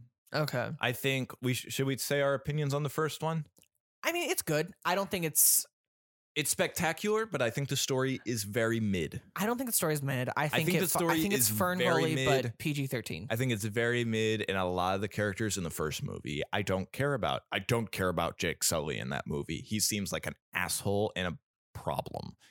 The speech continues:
Speaker 2: I, so I don't really care about him, and he's very forgettable in that
Speaker 1: Well, that's kind of
Speaker 2: movie.
Speaker 1: the point, is he has to kind of earn his stripes, no pun intended.
Speaker 2: He's supposed to be the main character.
Speaker 1: And he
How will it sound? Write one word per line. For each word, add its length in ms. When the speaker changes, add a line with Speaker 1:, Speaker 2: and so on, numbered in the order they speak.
Speaker 2:
I, 320
so 140
I 60
don't 200
really 160
care 220
about 180
him, 160
and 100
he's 160
very 380
forgettable 640
in 60
that 180
Speaker 1:
Well, 80
that's 140
kind 180
of 80
Speaker 2:
movie. 160
Speaker 1:
the 60
point, 260
is 140
he 120
has 180
to 100
kind 200
of 180
earn 220
his 220
stripes, 580
no 160
pun 200
intended. 420
Speaker 2:
He's 160
supposed 680
to 60
be 240
the 140
main 460
character. 720
Speaker 1:
And 100
he 160